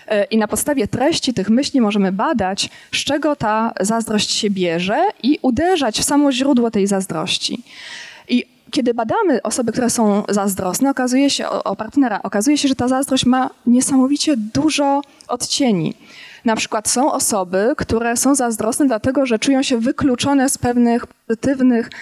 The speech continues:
aspektów życia swojego partnera. E, na przykład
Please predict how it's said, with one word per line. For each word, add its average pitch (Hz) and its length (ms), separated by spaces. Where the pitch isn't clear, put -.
aspektów 214 520
życia 220 220
swojego 190 320
partnera. 175 540
E, 190 440
na 208 60
przykład 226 220